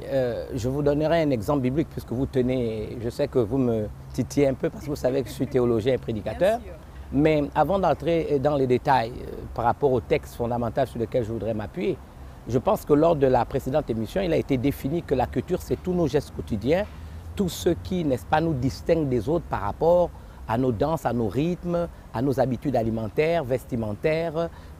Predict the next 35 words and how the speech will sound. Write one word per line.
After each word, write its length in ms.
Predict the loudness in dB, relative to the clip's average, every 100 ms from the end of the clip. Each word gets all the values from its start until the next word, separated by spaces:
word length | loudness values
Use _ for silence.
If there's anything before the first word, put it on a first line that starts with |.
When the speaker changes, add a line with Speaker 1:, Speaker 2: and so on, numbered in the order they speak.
| 0
Speaker 1:
euh, 180 | 0 0
et 80 | -4
cetera. 300 | -6 -6 -8 -14 -8
Bon, 120 | -8 -6
culinaire, 520 | -2 0 2 2 0
on 80 | 0
en 100 | -2
a 60 | -2
parlé 300 | 0 0 0
également. 320 | -2 -4 -8 -12 -16 -18 -18 -18 -12
Dans 200 | 0 4
nos 160 | 6 4
rythmes, 260 | 4 2 2
nos 160 | 2
chants, 320 | 2 0 0
nos 160 | 2 2
danses, 540 | 2 2 2 -2 0
euh, 160 | 2 2 0 -10 -10
nos 220 | -2 0 0
traditions. 580 | 0 -2 -2 -6 -8 -10 -14 -18 -18 -18 -12 -2
On 80 | 2
a 100 | 4
vu 140 | 2
que 140 | 2
la 240 | 2 4 0
sorcellerie, 720 | -2 -4 -2 -2 0 0 -2 -6 -14 -8
tout 80 | -4
simplement, 560 | -2 -2 0 -2 -2 -6 -18 -14 -6
euh, 120 | -4
c'est 400 | -4 2 4 4 0
tout 100 | -4
ce 140 | -4
qui 160 | -2 0
est 60 |
nuisible, 420 | 2 2 0 -2